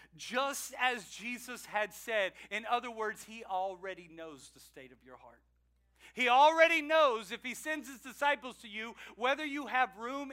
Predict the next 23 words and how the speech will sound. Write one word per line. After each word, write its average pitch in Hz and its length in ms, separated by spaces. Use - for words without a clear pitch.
in 240 100
your 233 200
life 208 300
or 202 180
not. 185 320
He 247 160
already 311 560
knows 285 400
if 254 120
the 247 120
Holy 285 240
Spirit, 285 420
uh, 254 180
uh, 247 180
were 269 160
to 254 180
speak 339 480
to 294 80
you 269 220
and 208 100
challenge 285 500
you, 226 120
he, 220 120